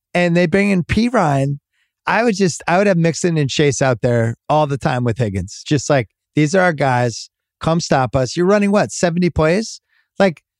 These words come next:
I'm watching my son's high school season. Guess what? Like, our best two receivers play all the plays. They don't come out.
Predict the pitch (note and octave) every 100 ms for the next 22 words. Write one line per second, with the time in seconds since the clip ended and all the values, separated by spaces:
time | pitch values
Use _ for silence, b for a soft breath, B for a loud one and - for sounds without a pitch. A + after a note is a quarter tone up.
0 | _ F3+ G3 G#3+ G#3 G3+ - G3+ - G3+
1 | G#3 - F3+ - D3 C3 D3 G3 G3 G#3
2 | F#3 - D3 B2 _ _ _ _ _ _
3 | _ - F3 F#3 A3 - G#3+ F3+ G#3+ G#3+
4 | F3+ C#3+ - F3+ F#3 G3+ F3+ - G#3+ F#3
5 | G2 - E3 G3+ - G3 A3 G3 -